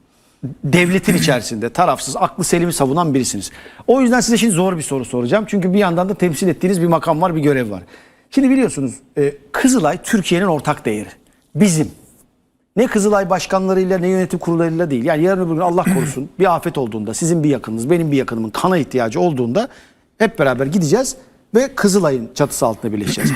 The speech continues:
<clears throat> Şimdi ortada bir de şöyle bir durum var. Geçenlerde Kızılay bir açıklama yaptı. Dediler ki tarihimizin, e,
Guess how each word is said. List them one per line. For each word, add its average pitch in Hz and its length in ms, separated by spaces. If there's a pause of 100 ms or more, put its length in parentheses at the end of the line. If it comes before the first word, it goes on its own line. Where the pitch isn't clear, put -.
(160)
<clears throat> - 200
Şimdi 294 320
ortada 233 360
bir 208 60
de 226 80
şöyle 175 260
bir 214 100
durum 131 260
var. 87 160 (680)
Geçenlerde 185 460
Kızılay 180 340
bir 151 60
açıklama 127 380
yaptı. 110 220
Dediler 196 260
ki 180 200 (440)
tarihimizin, 147 920 (720)
e, 123 240